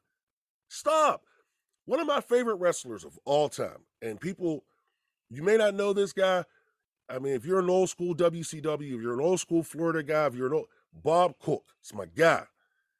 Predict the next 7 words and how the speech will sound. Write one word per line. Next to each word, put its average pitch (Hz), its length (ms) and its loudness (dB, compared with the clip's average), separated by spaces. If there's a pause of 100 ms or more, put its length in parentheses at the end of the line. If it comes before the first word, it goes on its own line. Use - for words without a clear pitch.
(440)
And 151 140 0
he 269 180 2
once 240 320 0
told 202 260 0
me 131 100 -10
years 160 440 -4
ago, 85 300 -10